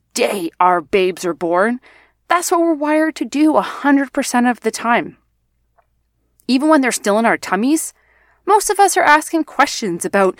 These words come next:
what is safe and not safe, what to eat, not eat, what to drink, not drink, how to sleep, exercise, not exercise, all the things.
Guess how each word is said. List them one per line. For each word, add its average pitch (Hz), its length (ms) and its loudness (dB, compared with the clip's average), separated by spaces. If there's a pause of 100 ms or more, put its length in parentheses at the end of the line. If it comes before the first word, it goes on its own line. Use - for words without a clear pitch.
(280)
what 233 160 2
is 285 120 0
safe 226 420 0
and 151 100 -10
not 180 240 0
safe, 160 400 -2
what 196 180 2
to - 140 -10
eat, 185 320 -4
not 170 300 0
eat, 175 320 -10 (220)
what 185 160 -4
to 175 80 -4
drink, 180 420 0
not 185 240 0
drink, 190 400 -2 (220)
how - 180 2
to 220 80 0
sleep, - 460 -4 (240)
exercise, 190 720 0
not 170 320 2
exercise, 196 680 0 (460)
all 247 340 4
the 214 160 0
things. - 560 -8